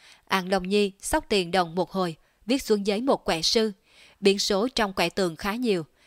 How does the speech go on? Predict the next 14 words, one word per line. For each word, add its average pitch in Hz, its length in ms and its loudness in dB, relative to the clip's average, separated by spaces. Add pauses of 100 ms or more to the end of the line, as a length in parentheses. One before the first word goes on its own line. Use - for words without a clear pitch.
(200)
An 196 200 -4
Long 190 180 0
Nhi 190 160 0
xem 190 280 -4
một 185 160 -4
lúc, 294 200 -2 (240)
băn 190 220 -2
khoăn 190 320 -2
quay 190 140 0
sang 202 300 -2
Lục 185 160 -2
Kiều 180 140 0
Kiều 180 200 0
nói. 180 320 -4